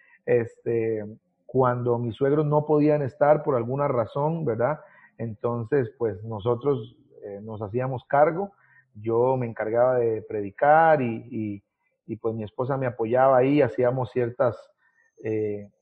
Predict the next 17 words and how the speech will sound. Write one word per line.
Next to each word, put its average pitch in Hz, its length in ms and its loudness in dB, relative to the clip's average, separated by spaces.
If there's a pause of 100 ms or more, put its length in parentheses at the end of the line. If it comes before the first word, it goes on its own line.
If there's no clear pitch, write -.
actividades 120 920 2
para 107 280 -2
seguir 113 280 -4
atendiendo 127 540 -2
a 131 60 2
la 135 80 -2
gente, 139 380 -4
y 131 120 2
un 139 120 -2
día, 143 380 2
pues, 120 240 2 (720)
eh, 110 480 0 (340)
nos 117 220 -2
visitó 110 360 -2
el 120 80 -2
supervisor, 139 680 0 (1000)
y, 113 800 0